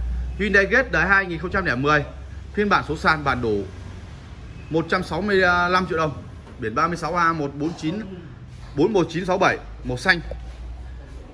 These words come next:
Kia Morning hai nghìn không trăm mười lăm, phiên bản, số sàn, trang bị động cơ là máy một chấm hai lăm.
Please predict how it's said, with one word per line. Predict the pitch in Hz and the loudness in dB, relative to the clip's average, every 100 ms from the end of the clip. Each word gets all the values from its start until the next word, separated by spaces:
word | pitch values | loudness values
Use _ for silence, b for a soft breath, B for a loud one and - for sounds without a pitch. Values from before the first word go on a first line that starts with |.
| - | 2
Kia | 214 208 208 | 6 6 4
Morning | 202 208 214 | 4 4 4
hai | 196 196 | 4 4
nghìn | 185 170 | 4 2
không | 175 180 | 0 0
trăm | 202 | 2
mười | 170 | 4
lăm, | 180 185 | 4 2
phiên | 185 180 | 0 2
bản, | 143 104 | 0 0
số | 127 | -2
sàn, | 139 175 156 | 2 2 2
trang | 180 | 0
bị | 170 | 0
động | 127 139 | -2 -2
cơ | 175 170 | 0 2
là | |
máy | 143 151 | 2 2
một | 180 - | 2 0
chấm | 165 | 0
hai | 180 180 | 2 4
lăm. | 190 | 4